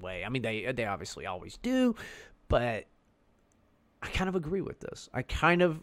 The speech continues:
uh, honestly agree with this. I think that they should be able to publish a goings-on without it being defamation, because they do have that deniability of, like, "Oh, I don't know. We didn't know it was fucking fake." And how could they have known? They couldn't have known that Hillary Clinton,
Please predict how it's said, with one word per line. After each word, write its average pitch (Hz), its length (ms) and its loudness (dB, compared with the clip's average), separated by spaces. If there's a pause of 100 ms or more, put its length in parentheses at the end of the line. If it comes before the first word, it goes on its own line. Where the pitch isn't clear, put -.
uh, 143 200 10
honestly 143 500 6
agree 117 280 2
with 95 140 0
this. 95 140 -4
I 110 80 0
think 147 180 4
that 147 100 0
they 135 120 6
should 120 120 -4
be 113 100 4
able 123 140 4
to 107 60 0
publish 156 500 6
a 117 80 -8
goings-on 139 1000 4
without 127 340 4
it 120 100 0
being 120 240 0
defamation, 107 760 0 (520)
because 175 180 6
they 180 120 8
do 202 200 4
have 147 480 6
that 131 360 6 (520)
deniability 147 760 8
of, 101 80 2
like, 95 200 0
"Oh, 90 120 0
I 110 160 10
don't 160 160 10
know. 104 180 2
We 143 120 6
didn't 147 180 6
know 120 140 6
it 113 80 0
was 107 260 -6 (220)
fucking 113 280 0
fake." 143 200 6
And 202 120 8
how 214 200 12
could 214 260 10
they 170 160 10
have 135 180 6
known? 104 260 0
They 143 120 4
couldn't 180 300 4
have 131 160 4
known 123 560 4 (1300)
that 151 140 12
Hillary 156 280 10
Clinton, 127 480 2